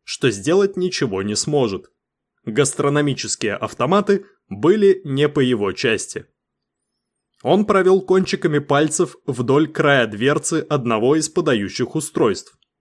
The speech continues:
Щель была слишком узкой, чтобы удалось чем-нибудь подцепить дверцу, отгораживающую изголодавшегося человека от аппетитных блюд. Самым слабым местом было стекло, но Снейру не улыбалось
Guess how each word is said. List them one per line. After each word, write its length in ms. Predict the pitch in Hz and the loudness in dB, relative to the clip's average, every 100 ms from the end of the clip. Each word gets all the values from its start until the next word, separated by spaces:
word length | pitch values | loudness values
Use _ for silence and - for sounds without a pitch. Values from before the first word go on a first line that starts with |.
| _ _ _ _ _ | _ _ _ _ _
Щель 300 | - 220 214 | 2 2 4
была 300 | 175 185 185 | 4 2 2
слишком 560 | - 190 - 196 185 - | 0 0 0 -4 -4 0
узкой, 540 | 214 - - 101 - - | 0 0 -6 -6 -6 -8
чтобы 360 | - 123 120 | -2 0 2
удалось 520 | 120 120 135 165 156 - | 2 4 4 2 0 -6
чем-нибудь 600 | - 175 196 175 180 - | 0 2 4 2 0 0
подцепить 560 | 180 - 120 113 110 | -4 -2 -2 -2 -6
дверцу, 600 | 113 156 151 - 104 - _ - | 0 2 0 -2 -10 -10 _ -6
отгораживающую 1120 | 110 110 123 143 156 151 147 139 139 131 139 | -4 0 2 2 0 0 0 0 0 0 -2
изголодавшегося 920 | 117 127 127 131 120 - 110 101 110 | -4 0 2 2 0 -2 -6 -4 -6
человека 680 | - 104 120 170 175 160 - _ | -4 -2 0 0 0 -2 -6 _
от 280 | - 202 - | 0 0 2
аппетитных 640 | 196 185 135 107 - 117 120 | -2 -2 -4 -8 -4 -4 0
блюд. 360 | 151 117 - _ _ _ _ _ _ _ | 0 0 -4 _ _ _ _ _ _ _
Самым 440 | - 160 151 120 | 0 2 2 0
слабым 460 | 101 117 104 117 156 | -2 -2 0 0 0
местом 460 | 180 180 - 190 - | 0 0 0 -2 -4
было 340 | 120 123 110 | -2 0 0
стекло, 680 | 113 - 185 208 131 - _ _ _ _ | -2 -4 -2 2 2 0 _ _ _ _
но 160 | 101 117 | -4 -2
Снейру 580 | - 185 208 202 185 - | 0 2 4 4 4 2
не 160 | 175 185 | 2 6
улыбалось 680 | 180 180 170 160 104 - | 6 4 4 2 2 -4